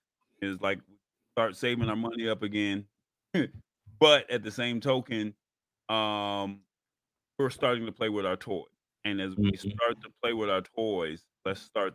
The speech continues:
Speaker 1: thinking about the security, not just for myself, not just for you, but anybody that watches this show. Start thinking about how do you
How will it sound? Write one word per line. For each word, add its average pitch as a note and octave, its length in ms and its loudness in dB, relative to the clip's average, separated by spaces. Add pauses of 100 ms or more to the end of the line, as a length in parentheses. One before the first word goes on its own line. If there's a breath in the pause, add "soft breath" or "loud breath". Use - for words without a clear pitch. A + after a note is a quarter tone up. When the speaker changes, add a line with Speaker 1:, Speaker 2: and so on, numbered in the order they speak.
(100)
Speaker 1:
thinking G#2 340 -10
about E2+ 320 -6
the - 120 -20
security, F#2 680 -6 (520)
not A2 240 -2
just A2+ 240 -8
for A2 80 -8
myself, F#2+ 640 -2 (120)
not G2+ 200 -2
just A2 220 -10
for A2 100 -10
you, F2+ 420 -6
but E2+ 80 -12 (120)
anybody A2 480 0
that F2+ 140 -2
watches F#2+ 420 -4
this F2 120 -6
show. F2+ 440 -2 (340)
Start C3 320 0 (100)
thinking C3 360 -4
about F#2 300 0
how G#2 240 0
do G#2+ 80 -4
you A2+ 140 -10